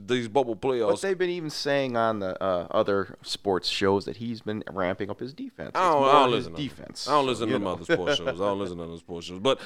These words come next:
Speaker 1: no, no, but for real though, that, that has been the thing because he knows that that has been the big, huge knock on his game.
Speaker 2: His whole career.
Speaker 1: His whole career, and also not the inability to finish these games. I, but I gotta say, I'm impressed with Chris Paul.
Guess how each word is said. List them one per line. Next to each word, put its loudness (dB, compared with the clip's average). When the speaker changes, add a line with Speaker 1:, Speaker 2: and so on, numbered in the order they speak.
Speaker 1:
no, 2
no, 2
but 2
for -2
real 4
though, 4
that, 4
that 2
has 0
been -2
the -2
thing -2
because -2
he -2
knows 2
that -2
that 2
has -4
been -4
the -4
big, 0
huge -4
knock 0
on -2
his -2
game. -4
Speaker 2:
His -10
whole -8
career. -10
Speaker 1:
His -4
whole 4
career, -4
and -4
also 2
not -4
the 0
inability -2
to -4
finish -6
these -8
games. -4
I, -2
but 2
I -2
gotta -2
say, 0
I'm 2
impressed 2
with -6
Chris -2
Paul. 6